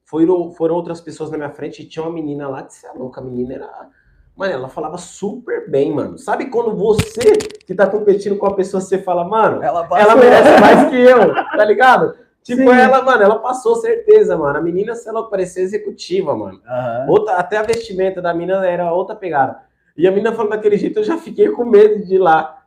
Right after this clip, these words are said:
Speaker 1: Eu falei, Mano, vou passar
Speaker 2: Já
Speaker 1: na
Speaker 2: era,
Speaker 1: história.
Speaker 2: ela já ganhou.
Speaker 1: Perdi, mano. Ela ganhou a vaga dela, mano. Não tenho chance contra essa mina. Aí, beleza, eu levantei. Eu lembro que a entrevistadora perguntou assim: "É, me fala dos seus pontos positivos." Mano, é muito fácil, né?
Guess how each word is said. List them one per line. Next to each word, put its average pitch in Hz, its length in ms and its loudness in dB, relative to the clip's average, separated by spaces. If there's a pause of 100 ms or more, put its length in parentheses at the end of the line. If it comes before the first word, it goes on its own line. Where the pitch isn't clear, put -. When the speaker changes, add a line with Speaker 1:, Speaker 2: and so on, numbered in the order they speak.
Speaker 1:
Eu 180 100 -2
falei, 196 240 0
Mano, 208 480 0 (220)
vou - 220 0
passar 151 180 -8
Speaker 2:
Já 190 120 2
Speaker 1:
na 214 100 4
Speaker 2:
era, 214 340 6
Speaker 1:
história. 202 160 0
Speaker 2:
ela 185 200 -2
já 185 120 0
ganhou. 240 360 4
Speaker 1:
Perdi, 269 240 2
mano. 240 180 6
Ela 190 160 4
ganhou 247 260 4
a 226 80 4
vaga 196 320 0
dela, 202 360 4
mano. 120 240 -4 (300)
Não 208 200 2
tenho - 220 -2
chance 233 380 -2
contra 165 220 -6
essa 156 180 -12
mina. 135 300 -10 (640)
Aí, 175 400 0
beleza, 214 440 4
eu 175 40 0
levantei. 208 840 2
Eu 151 80 -2
lembro 196 220 2
que 196 80 -4
a - 20 0
entrevistadora 190 580 -4
perguntou 190 340 -4
assim: 175 540 -6 (560)
"É, 180 240 2
me 196 140 -2
fala 226 180 0
dos 220 100 -8
seus 240 140 -6
pontos 214 280 -2
positivos." 190 520 -4
Mano, 165 220 0
é 143 40 -4
muito 160 240 -6
fácil, - 380 -10
né? 190 240 -4